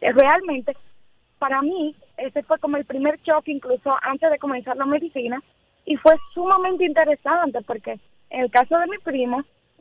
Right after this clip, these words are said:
él, ellos no viven en el país, ellos viven fuera, pero él todavía con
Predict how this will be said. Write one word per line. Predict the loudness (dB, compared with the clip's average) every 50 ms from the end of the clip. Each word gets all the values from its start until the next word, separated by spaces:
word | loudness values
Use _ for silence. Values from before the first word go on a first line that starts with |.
| _ _ 0
él, | 4 4 4 4 2 0 -2
ellos | -2 -2 -2 -2 -2
no | -4 -2 0 0
viven | 0 0 0 -2 -2
en | -4 -4 -6
el | -4
país, | -2 0 0 0 0 -2 -4
ellos | -4 -4 -4 -4 -4 -4
viven | -2 0 0 0 0
fuera, | 4 4 6 6 6 4 -2 -6 -10 -18 -20 -20 -20 -20 -20 -4 4 6
pero | 8 8 8 8
él | 6 4 2 0 -2 -4 -6 -10 -14 -12 -8
todavía | -4 0 2 2 2 2 4 4 4 4 2
con | -2 -4 -4 -4 -4 -6 -8 -10